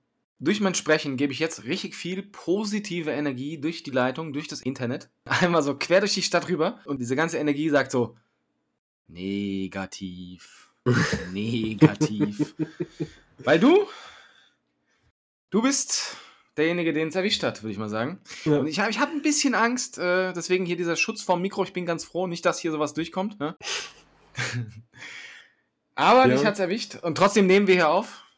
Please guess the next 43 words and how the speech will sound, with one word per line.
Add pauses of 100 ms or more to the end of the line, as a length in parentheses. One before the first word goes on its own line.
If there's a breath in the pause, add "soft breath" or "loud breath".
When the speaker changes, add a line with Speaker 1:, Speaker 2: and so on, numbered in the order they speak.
(160 loud breath)
Speaker 1:
Saalfelder
Cavecast. (560 soft breath)
Es
ist,
äh,
inzwischen
Hochsommer,
hab
ich
das
Gefühl.
Das
letzte
Mal,
als
wir
hier
saßen,
haben
wir
noch
Glühwein
getrunken.
So
fühlt
sich's
zumindest
an. (340 loud breath)
Trotzdem (880)
bin
ich
da. (420)
Sir
Double, (600 soft breath)
Callisto
Calabresi,
Eiko,
wie
man
mich
auch
nennen
will.